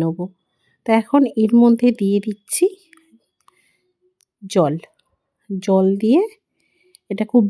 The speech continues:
ভালো করে মাখিয়ে নিচ্ছি। তো অল্প অল্পই জল দিয়ে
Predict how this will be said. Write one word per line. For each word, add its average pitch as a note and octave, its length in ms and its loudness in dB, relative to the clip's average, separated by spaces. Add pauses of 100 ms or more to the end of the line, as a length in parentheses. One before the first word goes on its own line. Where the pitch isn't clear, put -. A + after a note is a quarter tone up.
ভালো F#3+ 280 4
করে B3 180 0 (1400)
মাখিয়ে F3 460 0
নিচ্ছি। - 440 -6 (1600)
তো - 60 -6 (120)
অল্প A3+ 180 2 (120)
অল্পই A#3+ 300 2 (120)
জল G#3 160 2 (120)
দিয়ে B3+ 140 4